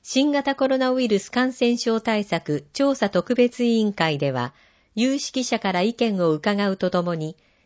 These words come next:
県執行部から、主要なコロナ対策の検証や、主に県内の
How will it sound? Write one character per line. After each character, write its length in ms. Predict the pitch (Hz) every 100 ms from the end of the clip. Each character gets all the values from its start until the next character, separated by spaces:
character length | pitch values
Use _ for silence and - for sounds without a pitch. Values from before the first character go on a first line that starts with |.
| _
県 240 | - 269 247
執 220 | - 185 -
行 180 | 247 220
部 140 | 165
か 180 | - 131
ら、 200 | 127 - _ _ _ _
主 240 | - 220
要 220 | 254 262
な 160 | 254 247
コ 120 | 247
ロ 100 | 247
ナ 140 | 254 254
対 220 | 254 247
策 240 | 220 208
の 140 | 190 185
検 300 | 214 214 -
証 220 | 208 196
や、 260 | 180 180 _ -
主 260 | 233 220
に 280 | 175 139 127 -
県 260 | 277 285 254
内 220 | 226 185
の 180 | 180